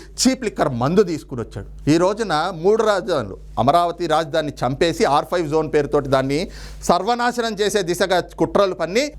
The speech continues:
రాజధాని తేకపోగా త్రీ క్యాపిటల్స్ కడతా అని చెప్పి కోర్టులో కేసులు ఉన్నాయని చెప్పేసని అవి సాకుగా చూపిస్తూ మరి నేను మూడు రాజధానులు నిర్మించలేకపోయాను కదా అని చెప్పేసని త్రీ క్యాపిటల్స్ అంటూ ఇంకో చీప్ లిక్కర్ తెచ్చాడు. ఈ మద్యం, ఈ నాసిరకం మద్యం తాగి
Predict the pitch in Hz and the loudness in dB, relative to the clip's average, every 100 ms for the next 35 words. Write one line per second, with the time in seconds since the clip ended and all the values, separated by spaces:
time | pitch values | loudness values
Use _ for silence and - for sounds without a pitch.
0 | - 123 185 202 190 190 185 151 170 151 | 0 2 2 0 -2 -2 -2 -2 -2 0
1 | 220 165 240 - 202 233 233 202 - 185 | 0 2 0 -2 -2 0 0 0 0 -2
2 | 180 170 165 175 165 156 156 - - - | 0 -4 0 0 0 -2 -2 -2 2 4
3 | 214 226 226 202 208 208 208 196 185 175 | 4 2 -2 -2 2 2 2 -2 0 0
4 | 160 151 151 151 165 202 269 - 151 196 | 0 0 2 2 2 0 -2 2 4 4
5 | 240 - 214 226 226 214 196 185 185 - | 0 -2 -2 0 0 0 0 -2 -2 2
6 | 170 185 233 - - 170 190 190 165 185 | 4 4 2 -2 -2 0 0 -2 0 2
7 | 240 233 226 190 214 214 190 196 214 208 | 4 2 0 0 -2 0 0 -2 -2 0
8 | 185 185 180 170 160 151 147 139 - 151 | 0 0 0 2 2 2 0 -2 -2 -2
9 | 185 - 175 202 170 160 160 147 139 135 | -4 0 0 2 0 0 -2 0 2 2
10 | 151 151 180 175 170 160 151 151 127 113 | 0 0 0 0 -4 -4 -2 0 0 -2
11 | 117 101 - - 233 269 247 180 240 175 | -6 -8 -6 0 2 2 0 0 -2 0
12 | 226 208 240 240 233 226 202 196 196 190 | -2 0 0 -2 -2 -2 -2 0 0 0
13 | 175 175 240 165 220 | -2 0 2 4 2